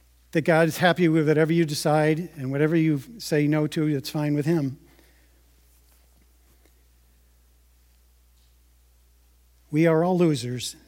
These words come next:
and God knows that. God uses losers. That's what he wants to use. There's a little list of some people that came to mind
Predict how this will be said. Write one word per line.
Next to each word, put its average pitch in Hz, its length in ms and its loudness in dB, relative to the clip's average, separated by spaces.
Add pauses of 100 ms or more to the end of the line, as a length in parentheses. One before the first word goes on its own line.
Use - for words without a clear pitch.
(2500)
and 143 120 -6
God 147 260 0
knows 131 320 -6
that. 98 280 -20 (2500)
God 180 180 2
uses 156 800 0 (100)
losers. 156 580 -4 (300)
That's 196 200 2
what 208 100 2
he 190 60 2
wants 180 380 0
to - 120 -6
use. 120 480 -10 (1500)
There's 180 220 -2
a 180 80 2
little 180 200 4
list 170 320 0
of 139 120 -4
some 160 180 -2
people 147 300 -4
that 139 240 -6
came 165 180 0
to 147 100 -8
mind 147 540 -2